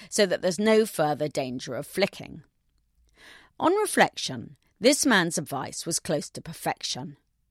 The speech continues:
It was direct, but not rude. It was clear about what was wrong, which was something fixable. It came from a disinterested source and was delivered by email, so saved my blushes.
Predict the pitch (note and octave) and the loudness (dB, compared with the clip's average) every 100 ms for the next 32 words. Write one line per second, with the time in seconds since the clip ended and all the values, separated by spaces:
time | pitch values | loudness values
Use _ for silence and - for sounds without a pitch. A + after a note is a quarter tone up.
0 | _ E3+ F#3 - E3+ D#3+ D3 E3 - - | _ -2 -2 -2 -2 0 0 -2 -4 -8
1 | - - _ _ E4 B3+ E3+ - D#3+ A#3+ | -10 -10 _ _ 0 2 0 -2 2 6
2 | F#3+ C#3+ C3+ C3 - _ _ _ _ _ | 6 4 -4 -10 -16 _ _ _ _ _
3 | - G3 F#3+ - - F3+ F3 A3 F3+ - | 0 0 -2 -4 2 4 6 6 4 2
4 | D#3+ - F3 F3 E3 C#3 E3 B3+ _ _ | 0 -4 -4 -2 -2 -2 -6 -8 _ _
5 | _ _ G3 - G3 - E3 - F3+ - | _ _ -2 -2 -4 -2 -4 -4 -8 -2
6 | - - E3+ A#2+ G2 - _ _ _ _ | -2 -2 -6 -4 -10 -12 _ _ _ _
7 | _ E3 - G3+ D3+ C#3 D#3 D#3+ C#4 C#4 | _ -6 -4 -4 -4 -4 -6 -2 0 2
8 | G#3 - D3+ C3+ - C#3 - G3+ E3+ D#3+ | 0 -2 -8 -8 -8 -10 0 0 2 -2
9 | - - _ _ _ D#4+ D#4 - F3+ D#3+ | -4 -12 _ _ _ 4 6 4 2 2
10 | D3 C#3 D#3 - F3+ E3 C3+ C3 C3 C3 | -2 0 0 0 -2 -2 -2 -6 -10 -14
11 | _ _ _ - G3+ - E3+ C#3 C3+ B2+ | _ _ _ 2 2 2 0 -2 -6 -8
12 | C3+ D#3 D3 C#3 C#3 - | -2 -2 -2 -8 -8 -10